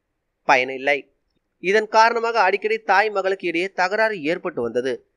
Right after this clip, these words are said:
இதை குறித்து அனுஷியா தனது காதலன் ஆனந்த்ராஜிடம் கூறியுள்ளார். அதற்கு அவர், "உன் தாய் இருக்கும் வரை நமது காதலுக்கு எதிர்ப்பு தெரிவித்துக் கொண்டுதான் இருப்பார்.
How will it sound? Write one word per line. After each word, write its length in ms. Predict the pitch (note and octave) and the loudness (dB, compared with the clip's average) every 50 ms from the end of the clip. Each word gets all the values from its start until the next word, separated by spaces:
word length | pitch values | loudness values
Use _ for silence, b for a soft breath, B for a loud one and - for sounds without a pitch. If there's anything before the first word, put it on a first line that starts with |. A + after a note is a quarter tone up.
| _ _ _ | _ _ _
இதை 240 | _ E3+ F3 F3+ F#3 | _ -4 -2 -2 -2
குறித்து 360 | F#3 F#3+ F#3+ G#3 G#3 - A#3 | 0 0 0 0 2 2 2
அனுஷியா 380 | G#3 G3 G3+ G#3 - - G#3+ G#3+ | 2 2 0 -2 -2 -2 -2 -2
தனது 280 | - G#3 F#4+ F#4+ F#4+ | -2 -4 -4 -4 -4
காதலன் 420 | - - F#3 F3+ G3 G3+ G3 G#3 G3+ | 0 4 4 4 4 4 0 -4 -6
ஆனந்த்ராஜிடம் 680 | - F3 E3 F3 F#3+ F#3+ F#3 F#3 F3+ E3 E3+ F#3 G3 F#3 - | -2 -2 0 0 0 0 0 0 0 0 -2 -4 -4 -4 -6
கூறியுள்ளார். 540 | C3+ C3+ C3 A#2+ B2 C#3 D3+ D3+ D3 D3+ - _ _ _ _ _ _ _ _ _ _ _ _ _ _ _ _ _ _ | -6 -4 -4 -4 0 2 4 4 4 2 -4 _ _ _ _ _ _ _ _ _ _ _ _ _ _ _ _ _ _
அதற்கு 380 | - F3+ G3+ A3 A3+ G#3+ - | 6 8 8 8 8 4 4
அவர், 280 | G#3 G3 F3+ G3 A3+ - | 4 4 4 4 2 0
"உன் 220 | - E3+ F3+ F3+ - | -4 -6 -8 -6 -2
தாய் 280 | - F3+ F3+ A3 A3+ | 0 2 2 2 0
இருக்கும் 280 | G#3+ G3+ G3+ - G#3+ G#3 | -2 -4 -4 -2 -2 0
வரை 180 | F#3+ F3 F#3 G3 | 0 0 0 0
நமது 280 | F#3+ F3+ F3 E3 E3 | 0 -2 -4 -4 -4
காதலுக்கு 500 | - F3 E3 F#3 F#3+ F#3+ F#3+ - - F3+ | 2 2 2 4 2 0 -4 -6 -6 -6
எதிர்ப்பு 300 | C#3+ D3+ F3 G3 G3 G3 | -4 -4 -4 -4 -4 -6
தெரிவித்துக் 400 | D#3 D#3 D#3 D#3+ E3+ D#3 - D3 | -6 -6 -8 -8 -8 -10 -10 -10
கொண்டுதான் 380 | - D#3 D3+ D3+ D#3 D#3+ E3+ F3+ | -8 -8 -2 0 0 0 0 0
இருப்பார். 540 | - D3 B2+ - C3+ C3 B2+ A#2+ - _ | -4 -6 -4 0 2 2 2 0 -4 _